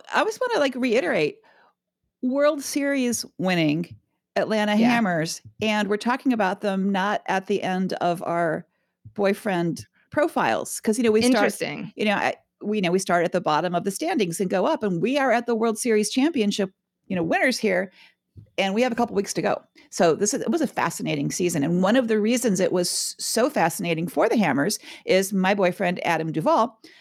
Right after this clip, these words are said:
Speaker 1: thirty-three right fielder, probably D H er, because we'll have to do that now. Um, I
Speaker 2: Mm.
Speaker 1: attempted, <laughs> if you, if you were with us last season, I was having a great time with all the Austins,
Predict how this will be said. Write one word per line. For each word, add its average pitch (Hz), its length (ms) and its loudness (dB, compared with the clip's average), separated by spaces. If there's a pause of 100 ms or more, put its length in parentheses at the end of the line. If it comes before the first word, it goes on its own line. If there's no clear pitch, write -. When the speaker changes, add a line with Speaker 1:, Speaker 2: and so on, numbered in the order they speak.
(100)
Speaker 1:
thirty-three 226 580 2
right 196 260 0
fielder, 208 360 2
probably 208 640 0
D 220 180 0
H 370 240 0
er, 240 120 0
because 196 320 -2
we'll 175 180 0
have 190 340 -2
to 226 100 -4
do 277 180 2
that 175 200 2
now. 151 160 0 (340)
Um, 196 280 2
I 214 120 2
Speaker 2:
Mm. 214 140 4
Speaker 1:
attempted, 233 520 2 (460)
<laughs> - 460 -20
if 240 220 0
you, - 100 -2 (160)
if 254 160 4
you 302 220 0
were 262 180 4
with 240 220 2
us 196 300 2
last 185 340 2
season, 175 380 2
I 170 120 2
was 196 120 0
having 196 240 2
a 175 40 0
great 185 280 0
time 175 260 0
with 165 100 0
all 175 140 2
the 175 120 -2
Austins, 208 600 0